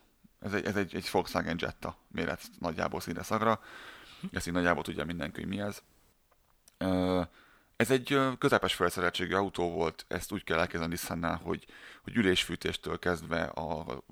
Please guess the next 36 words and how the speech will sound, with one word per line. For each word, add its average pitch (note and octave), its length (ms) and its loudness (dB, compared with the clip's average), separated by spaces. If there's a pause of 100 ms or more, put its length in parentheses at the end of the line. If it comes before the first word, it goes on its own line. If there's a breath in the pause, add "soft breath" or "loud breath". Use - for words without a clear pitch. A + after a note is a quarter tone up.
(280)
klímán F2 480 0
keresztül D#2+ 640 -4 (500 loud breath)
az E2 540 2
autó F2+ 520 6
kihangos-, E2+ 460 0
a F2 360 6
telefon F#2 360 2
kihangosítón E2+ 760 0
át, E2+ 380 0 (720 loud breath)
minden A#2+ 340 4
olyan, F#2 240 6
vagy C#2+ 220 0
tempomat, F2 600 4
minden A2 280 2
olyan E2 240 2
volt E2+ 200 2
benne, E2+ 220 0
ami E2 180 0
egy D#2+ 120 0
autóból, C#2+ 420 0
hogy C#2+ 100 -2
az D2 80 -6
ember D2 200 -2
elvár, C#2 260 -2
négy D#2 280 -4
légzsák, D#2 360 -2
meg - 120 -10
mit A1+ 180 -8
tudom - 280 -8
én. - 220 -12
Tehát - 300 -10
egy A#2 100 6
teljesen F#2+ 360 2
kulturált F2+ 440 0
kis - 140 -4
kocsi, F#2+ 380 -2